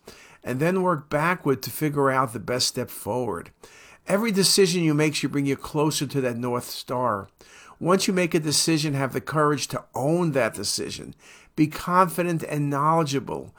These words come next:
Be able to articulate your message. Although being confident in your decisions, it's important,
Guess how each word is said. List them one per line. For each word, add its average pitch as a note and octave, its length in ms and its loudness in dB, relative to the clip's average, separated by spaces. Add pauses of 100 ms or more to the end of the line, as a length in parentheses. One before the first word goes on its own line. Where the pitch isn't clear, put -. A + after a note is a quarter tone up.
(280)
Be - 160 0
able F3+ 260 4
to E3 160 -6
articulate C#3+ 800 0
your C3+ 120 -2
message. B2 720 -2 (340)
Although D#3 260 4
being F3 260 2
confident E3 600 2
in D3 120 0
your C#3+ 120 0
decisions, D3 680 -2
it's - 240 -4
important, C#3 680 -2